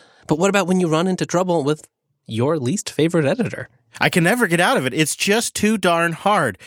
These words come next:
Speaker 2: If only there was an easier way.
Speaker 1: Well, Vim Killer is a button on top of an Arduino wrapped in a three D printed enclosure.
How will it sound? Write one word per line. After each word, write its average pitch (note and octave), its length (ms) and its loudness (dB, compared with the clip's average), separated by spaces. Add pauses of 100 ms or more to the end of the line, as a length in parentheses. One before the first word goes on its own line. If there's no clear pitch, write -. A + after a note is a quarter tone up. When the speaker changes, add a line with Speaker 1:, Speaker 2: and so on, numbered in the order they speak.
(140)
Speaker 2:
If - 140 2
only F3 400 2
there C#3 180 2
was C#3 160 2
an C3 80 0
easier A#2+ 360 0
way. G#2 280 0 (300)
Speaker 1:
Well, D3+ 420 0
Vim G#3+ 460 2
Killer A#3 400 2
is G3 160 0
a F3 60 0
button D#3+ 460 0
on F#3 220 0
top B3 300 -2
of F#3+ 100 -4
an F#3 80 2
Arduino A3+ 640 -2
wrapped E3+ 280 -2
in D3 100 -2
a C#3+ 80 2
three E3 340 0
D D#3+ 200 0
printed C3+ 480 0
enclosure. G3 1120 0